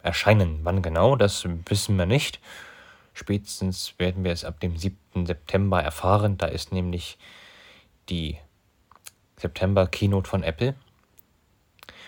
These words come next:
Und da wird auch die neue I-O-S-Version, zumindest das Erscheinungsdatum, preisgegeben.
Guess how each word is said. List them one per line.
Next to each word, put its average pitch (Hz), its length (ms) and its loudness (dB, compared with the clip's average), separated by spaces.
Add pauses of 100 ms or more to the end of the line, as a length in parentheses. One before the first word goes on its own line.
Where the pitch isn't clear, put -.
(160)
Und - 380 -4
da 85 160 -4
wird - 360 -6
auch - 200 -8
die 90 320 -4 (120)
neue 87 320 0
I-O-S-Version, 82 880 -4 (320)
zumindest 90 360 0
das - 240 -4 (280)
Erscheinungsdatum, 90 840 -2 (360)
preisgegeben. 87 720 0